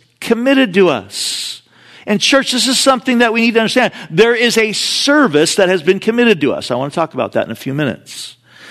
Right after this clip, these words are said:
William MacDonald said that it described this power as an unlimited strength that is at our disposal. And another Greek scholar, Kenneth Wuest, described it as power in the sense of that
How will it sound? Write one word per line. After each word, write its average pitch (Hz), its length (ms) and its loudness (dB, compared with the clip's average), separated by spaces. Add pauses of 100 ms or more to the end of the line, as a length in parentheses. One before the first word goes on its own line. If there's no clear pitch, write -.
(200)
William 226 500 4
MacDonald 185 640 2
said 170 300 0
that 165 120 2
it 170 220 0 (160)
described 180 480 0
this 175 160 2
power 185 380 2
as 170 140 2
an 151 200 0
unlimited 226 720 2
strength 156 800 -2 (180)
that 147 140 2
is 143 260 2
at 180 320 0
our 160 300 2
disposal. 143 1000 0 (180)
And 170 140 0
another 196 360 0
Greek 175 340 -2
scholar, 160 680 0
Kenneth 185 400 -4
Wuest, 156 600 0 (200)
described 165 560 0
it 160 80 2
as 156 160 0
power 151 760 2 (200)
in 185 180 2
the 202 100 -2
sense - 580 -2
of 160 260 -2
that 165 300 0